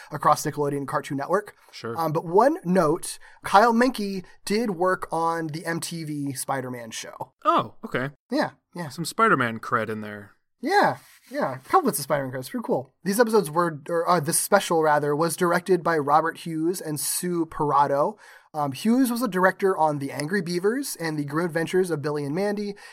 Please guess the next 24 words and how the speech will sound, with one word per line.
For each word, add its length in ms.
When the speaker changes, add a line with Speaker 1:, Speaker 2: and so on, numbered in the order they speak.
Speaker 1:
and 100
in 120
the 100
art 200
department 680
on 260
Rocko's 320
Modern 280
Life, 360
Rugrats, 480
Invader 320
Zim, 300
and 160
Family 260
Guy. 360
See 60
a 40
lot 220
of 40
the 60
same 160
credits 300
there. 260
Speaker 2:
Mm-hmm. 340